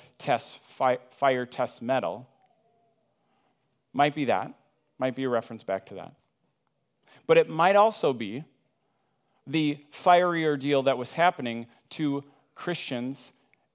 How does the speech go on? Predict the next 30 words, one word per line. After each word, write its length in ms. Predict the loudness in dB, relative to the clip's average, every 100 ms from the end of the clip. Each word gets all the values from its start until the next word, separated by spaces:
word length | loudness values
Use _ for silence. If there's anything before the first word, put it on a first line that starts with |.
| _
at 200 | 4 4
the 80 | -6
time 360 | -4 0 0
that 100 | -2
he 100 | -4
was 200 | -6 -6
writing. 460 | 0 0 0 -8 -18 _ _ _ _ _ _ _ _ _ _ _ _ _ _ _
One 200 | -2 0
of 160 | -2
the 180 | -2 -4
more 280 | -4 -2 0
naster-, 600 | 2 2 0 -4 -10 -10 _
nasty 580 | -8 -4 -4 -6 -10 -8
emperors, 680 | -4 -6 -4 -6 -6 -8 -18 _ -10
Nero, 420 | -8 -4 -4 -2
I 120 | -4
believe, 720 | -6 -12 -10 -12 -14 -16 -20 _ _ _ _ _ _ _ _ _ _
would 160 | -2 0
accuse 460 | -2 -8 -8 -8
Christians 580 | -8 -8 -6 -8 -8 -4
of 180 | -6 -4
burning 340 | -4 -2 -4
a 60 | -6
city, 520 | -8 -8 -6 -8 -10
and 160 | -6 -2
then 140 | -2
he 180 | -4 -10
would 240 | -10 -8
burn 260 | -6 -6 -4
them, 320 | -4 -4 -8